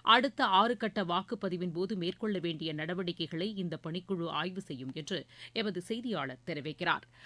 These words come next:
வானிலை ஆய்வு மையம், தேசிய பேரிடர் மேலாண்மை ஆணையம் மற்றும் சுகாதாரத்துறை அதிகாரிகள் இந்த கூட்டத்தில் பங்கேற்றனர். தமிழகத்தில் உள்ள வாக்கு எண்ணும் மையங்கள் மூன்றடுக்கு பாதுகாப்புடன் கண்காணிக்கப்பட்டு வருவதாக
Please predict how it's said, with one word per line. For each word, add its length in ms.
வானிலை 560
ஆய்வு 300
மையம், 460
தேசிய 640
பேரிடர் 440
மேலாண்மை 560
ஆணையம் 460
மற்றும் 420
சுகாதாரத்துறை 800
அதிகாரிகள் 680
இந்த 220
கூட்டத்தில் 520
பங்கேற்றனர். 640
தமிழகத்தில் 560
உள்ள 200
வாக்கு 380
எண்ணும் 280
மையங்கள் 460
மூன்றடுக்கு 600
பாதுகாப்புடன் 680
கண்காணிக்கப்பட்டு 760
வருவதாக 540